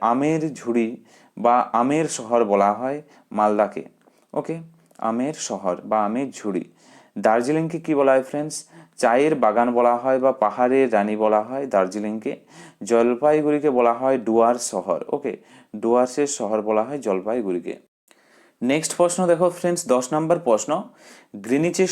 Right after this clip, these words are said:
সময় নির্ণয় করতে কোন যন্ত্র ব্যবহার করা হয়? সঠিক উত্তরটি হয়ে যাবে ফ্রেন্ডস, option B is the right answer, ক্রোনোমিটার যন্ত্রের সাহায্যে গ্রিনিচের সময় নির্ণয় করা হয়, option B is the right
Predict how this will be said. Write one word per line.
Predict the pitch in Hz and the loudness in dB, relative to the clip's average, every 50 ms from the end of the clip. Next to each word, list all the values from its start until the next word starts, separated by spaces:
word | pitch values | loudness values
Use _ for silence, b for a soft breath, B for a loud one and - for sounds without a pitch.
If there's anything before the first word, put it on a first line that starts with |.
| - - | 0 -2
সময় | 131 131 147 156 165 160 | 0 2 2 2 2 2
নির্ণয় | 160 160 160 160 160 165 170 | 0 0 0 0 0 -2 -2
করতে | 165 165 165 165 165 175 165 | 0 -2 -2 0 0 -2 -2
কোন | 165 - 143 160 165 | 0 0 0 0 0
যন্ত্র | 156 123 127 123 120 - 143 143 | 0 0 0 0 0 -2 -2 0
ব্যবহার | 127 110 104 110 110 113 113 | 2 2 0 2 -2 -2 -2
করা | - 123 127 139 | -2 -2 -2 -2
হয়? | 135 - 90 - - - _ _ _ _ _ _ _ _ _ _ _ _ _ _ _ _ b b b b b b b b b b b b b b | -4 -6 -10 -10 -10 -14 _ _ _ _ _ _ _ _ _ _ _ _ _ _ _ _ b b b b b b b b b b b b b b
সঠিক | - - - 151 156 165 190 165 | -10 -6 -2 -2 0 0 0 0
উত্তরটি | 160 165 165 160 - 165 156 | 0 0 -2 -2 0 2 2
হয়ে | 143 135 | 4 4
যাবে | 131 135 127 | 4 2 0
ফ্রেন্ডস, | - 156 156 160 156 - - 117 | -2 -4 -4 -4 -4 0 0 0
option | 117 - - 147 143 131 | 0 0 -2 -4 -2 0
B | 120 120 117 | 2 2 2
is | 113 101 | 4 4
the | 113 107 107 | 2 4 4
right | 104 113 120 135 143 | 4 4 2 0 -4
answer, | 143 143 170 170 165 165 | -4 -2 -2 -4 -4 -2
ক্রোনোমিটার | - 151 151 156 156 165 165 160 165 156 - | 0 2 2 2 2 0 2 2 2 2 2
যন্ত্রের | 156 127 123 123 131 139 147 | 0 0 0 0 0 -2 -2
সাহায্যে | 147 - 151 143 139 139 131 143 139 | -2 -4 -2 -2 -2 -2 -2 -4 -2
গ্রিনিচের | 120 113 117 117 110 110 120 117 | -2 -2 -2 -2 -2 -2 -4 -4
সময় | - - 127 123 139 147 147 | -4 -4 -4 -2 -2 -2 -2
নির্ণয় | 139 123 113 110 110 120 139 | -4 -4 -4 -4 -4 -4 -4
করা | 135 - 95 90 87 | -2 -2 0 0 0
হয়, | 87 90 82 76 - B B B B B B B - 113 | 0 -2 -6 -6 -8 B B B B B B B -2 -2
option | 120 120 - 147 143 127 | -2 0 -2 -4 -2 0
B | 117 113 110 | 0 0 0
is | 101 104 | 2 2
the | 104 101 | 4 4
right | 101 110 117 | 4 4 2